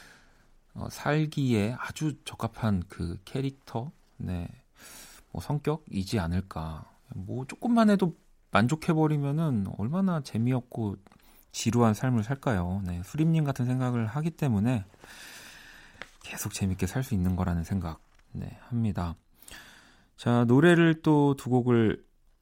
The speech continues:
들어볼게요. 망소의 풀타임 잡, 그리고 타이티 에이트의 이지. 자, 또 계속해서 사연들을 좀 볼게요. 음, 하음님이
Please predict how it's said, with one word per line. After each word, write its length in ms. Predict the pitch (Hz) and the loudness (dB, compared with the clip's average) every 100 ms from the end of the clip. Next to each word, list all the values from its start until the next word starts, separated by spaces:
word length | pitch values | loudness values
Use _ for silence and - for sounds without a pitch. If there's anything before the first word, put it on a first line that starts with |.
| - | -8
들어볼게요. 800 | - 120 113 95 - 98 135 104 85 _ _ - | 2 2 4 0 0 2 4 2 -2 _ _ -4
망소의 1080 | 104 101 139 156 - 151 139 135 131 131 | 0 2 2 0 2 4 6 6 4 2
풀타임 720 | 135 - 190 190 - 165 147 120 | -2 2 2 2 -2 0 2 2
잡, 260 | 98 85 | 0 -2
그리고 440 | - 92 95 87 87 | -6 -8 -4 -4 -4
타이티 800 | - - 180 196 - 170 151 - - | -8 -2 -2 -2 -2 0 0 -4 -4
에이트의 460 | 185 202 - 87 - _ - | 0 0 -2 -10 -10 _ 0
이지. 340 | 113 - - - _ _ _ _ | 0 0 -8 -14 _ _ _ _
자, 320 | - 147 147 131 | -4 2 2 4
또 120 | 156 | 2
계속해서 640 | 139 131 151 156 135 135 | 2 0 2 2 4 4
사연들을 800 | 120 - 160 156 151 131 113 104 98 | 4 4 6 6 6 4 6 6 6
좀 200 | 101 95 | 4 4
볼게요. 640 | 110 104 - 95 87 85 - - - - - | 2 0 4 2 2 -4 -8 -20 -20 -20 -4
음, 680 | 117 117 113 110 110 110 107 110 - - - - _ _ | 2 4 6 6 6 4 2 0 -10 -18 -18 -20 _ _
하음님이 960 | - 202 196 190 180 123 131 131 90 | 4 8 10 10 8 8 8 6 4